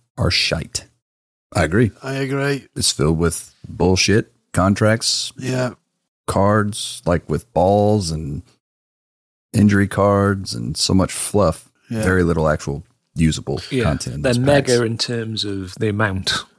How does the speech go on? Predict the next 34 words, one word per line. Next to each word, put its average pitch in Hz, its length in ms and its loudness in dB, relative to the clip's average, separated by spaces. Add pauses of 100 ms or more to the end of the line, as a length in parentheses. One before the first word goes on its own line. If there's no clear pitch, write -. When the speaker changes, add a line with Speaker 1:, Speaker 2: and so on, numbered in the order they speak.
Speaker 3:
of 120 100 -6
content 110 560 -4
Speaker 2:
Yeah. - 60 -6
Speaker 3:
in 101 160 0
them, 95 260 -8
but - 160 -4
not 110 160 -2
the - 80 -12
quality. - 580 -8 (140)
So, - 300 -10
yeah. 98 160 -14 (240)
Speaker 2:
You 147 140 2
Speaker 1:
I 92 40 4
Speaker 2:
d- 90 60 4
Speaker 1:
love 92 180 4
the 90 100 -2
description, 80 540 -2
though. 64 240 -8 (220)
Yes, - 540 2
a 92 100 0
whopping 90 440 0
thirty. 98 500 2
Yes, 92 360 0
we 123 100 6
said 120 360 2
thirty. 87 760 -2
Speaker 2:
<laughs> - 40 -6 (340)
Yeah. 143 160 2
Speaker 1:
Piece 110 140 4
of 135 80 4
shit. - 380 0 (240)
Gold 107 280 4
rare 85 240 2
cards. - 680 -4